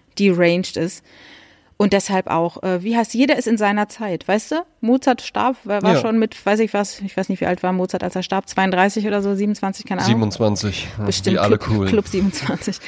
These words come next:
Speaker 1: Und andere
Speaker 2: <laughs>
Speaker 1: fangen erst halt, weiß ich, Adenauer
Speaker 2: Begründer,
Speaker 1: war erst
Speaker 2: ja,
Speaker 1: mit
Speaker 2: Gründer,
Speaker 1: achtzig, äh,
Speaker 2: Präsi, ja.
Speaker 1: ne? Ja, also jeder ist in seiner Zeit und jeder macht das, was er gerade zu diesem Zeitpunkt ja, jede-, jeder macht, macht, wie er es kann.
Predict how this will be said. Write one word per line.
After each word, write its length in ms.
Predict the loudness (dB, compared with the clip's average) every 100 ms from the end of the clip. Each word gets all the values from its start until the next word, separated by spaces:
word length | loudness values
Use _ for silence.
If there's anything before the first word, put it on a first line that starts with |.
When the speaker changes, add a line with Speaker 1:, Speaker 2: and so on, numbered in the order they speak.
| -16 -16 -12 -4
Speaker 1:
Und 240 | -2 0
andere 300 | 2 2 0
Speaker 2:
<laughs> 60 | 0
Speaker 1:
fangen 180 | 0
erst 260 | 0 0 0
halt, 220 | 0 0
weiß 120 | -4
ich, 120 | -4 -4
Adenauer 600 | -4 0 0 2 2 4
Speaker 2:
Begründer, 220 | 4 2
Speaker 1:
war 120 | 2
erst 200 | 2 2
Speaker 2:
ja, 120 | 2
Speaker 1:
mit 100 | 2
Speaker 2:
Gründer, 400 | 2 0 2 2
Speaker 1:
achtzig, 260 | 2 -2 -4
äh, 160 | -2 -2
Speaker 2:
Präsi, 640 | -2 0 0 -2 -6 -8
ja. 220 | -8 -8 -8 -8
Speaker 1:
ne? 340 | -8 -8 -10 -14 -20 -20 -20 _
Ja, 100 | 0
also 140 | 2 2
jeder 320 | 2 2 0
ist 100 | 2
in 100 | 2
seiner 320 | 2 0 -2
Zeit 340 | -2 -4 -2
und 100 | -2
jeder 240 | 0 0 0
macht 240 | -2 -2 0
das, 240 | 0 0
was 160 | -4 -2
er 140 | -2
gerade 300 | -2 0 0
zu 140 | 0 -2
diesem 260 | -2 -4
Zeitpunkt 640 | -4 0 0 0 -6 -6 -14 _ _ _ -4
ja, 280 | -2 0 -4 -8
jede-, 280 | -2 0 0
jeder 240 | 2 2
macht, 340 | 2 0 -4
macht, 200 | -2 0
wie 60 | 2
er 60 | 0
es 100 | 0
kann. 320 | -4 -2